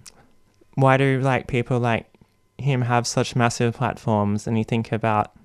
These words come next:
yeah, compared to him, like, a lot of marginalized people have no platform,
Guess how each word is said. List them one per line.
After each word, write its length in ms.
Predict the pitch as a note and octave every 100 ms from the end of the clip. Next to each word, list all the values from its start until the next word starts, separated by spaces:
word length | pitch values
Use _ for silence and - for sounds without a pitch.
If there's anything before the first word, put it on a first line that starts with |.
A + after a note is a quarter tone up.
| _ - _ _ _ _ _ _ _ _ _ - _ -
yeah, 480 | B2+ A#2 A2 G#2+ G#2+ - - - - - - - _ _ _ - - - - - - -
compared 440 | - C3+ A#2+ B2 A#2
to 80 | A#2+
him, 280 | B2 A#2
like, 180 | A2+ A2
a 60 | A2+
lot 220 | A2+ A2
of 140 | A2 -
marginalized 460 | B2+ A2 G#2+ A2 -
people 220 | A2 A#2+
have 100 | A2
no 200 | A2 G#2+
platform, 760 | A#2+ G#2 - A2 G2+ G2 G2+